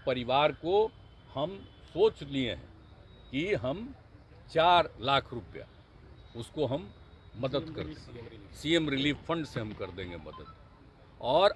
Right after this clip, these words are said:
अभी ही नहीं, हम शुरू से ही जितना लोग भी हुआ है जहरीले शराब से, अब वो सब उसके परिवार का लोग लिख करके देगा और लोग पकड़ा गया, जो भी कहेगा उसको भी हम लोग ये देख ही रहे हैं और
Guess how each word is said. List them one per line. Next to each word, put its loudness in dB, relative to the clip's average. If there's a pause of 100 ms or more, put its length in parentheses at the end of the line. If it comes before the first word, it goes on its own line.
अभी -2
ही 2
नहीं, 0 (640)
हम -4
शुरू -4
से 0
ही -10 (840)
जितना -2
लोग 2
भी -2
हुआ 2
है -6 (120)
जहरीले -4
शराब -8
से, -14 (380)
अब -4
वो 0
सब 2
उसके -2
परिवार 2
का 0
लोग -2
लिख -4
करके -6
देगा -4 (400)
और 2
लोग -6
पकड़ा -4
गया, -2
जो -6
भी -10 (100)
कहेगा 0
उसको -6
भी -4
हम -4
लोग 0 (320)
ये -4
देख -4
ही -8
रहे 2
हैं 4
और 2